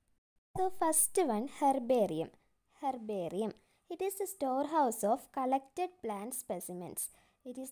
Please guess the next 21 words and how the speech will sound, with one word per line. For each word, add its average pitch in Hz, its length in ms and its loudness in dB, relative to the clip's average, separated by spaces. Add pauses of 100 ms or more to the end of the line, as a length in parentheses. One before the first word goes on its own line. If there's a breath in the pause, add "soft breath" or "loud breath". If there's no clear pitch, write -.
the 262 60 -2
storehouse 247 680 -2
of 311 160 2 (180)
collected 220 520 -4 (200)
plant 247 340 -6
specimen. 208 420 -6 (140)
കളക്ട് 311 420 0
ചെയ്ത 254 180 0 (120)
പ്ലാന്റ് 208 320 -2
സ്പെസിമെൻസ് 262 760 -2
സ്റ്റോർ 262 460 0
ചെയ്ത് 302 220 2
വയ്ക്കുന്ന 208 340 -2
ഒരു 208 120 -4
സ്ഥലമാണ് 180 640 -4
ഹെർബേറിയം. 254 580 4 (720 soft breath)
ഇത് 392 200 -4
പ്രിസർവ് 349 640 4
ചെയ്ത് 294 240 2
വയ്ക്കുന്ന 240 360 0 (120)
ഷീറ്റ്സിനെ 311 560 -2